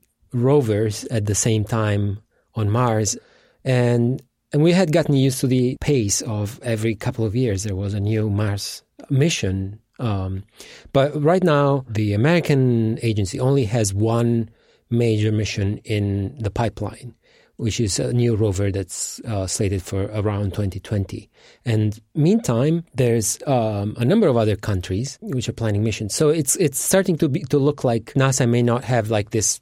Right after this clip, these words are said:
this predominant role in Mars exploration, and it's going to be one of many actors.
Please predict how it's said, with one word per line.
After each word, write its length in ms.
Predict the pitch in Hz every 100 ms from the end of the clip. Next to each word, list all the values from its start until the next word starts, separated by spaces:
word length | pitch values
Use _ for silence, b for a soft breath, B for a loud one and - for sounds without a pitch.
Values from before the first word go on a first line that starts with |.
| _
this 240 | 131 110
predominant 680 | - - 104 131 117 104 98
role 340 | 113 110 98 101
in 160 | 95
Mars 220 | 101 92
exploration, 560 | - - 117 127 113 101
and 120 | 95
it's 120 | 98
going 220 | - 104 90
to 80 |
be 120 | 92 95
one 240 | 104 107
of 140 | 92
many 400 | 123 120 104 92
actors. 640 | 98 104 - 98 98 110 -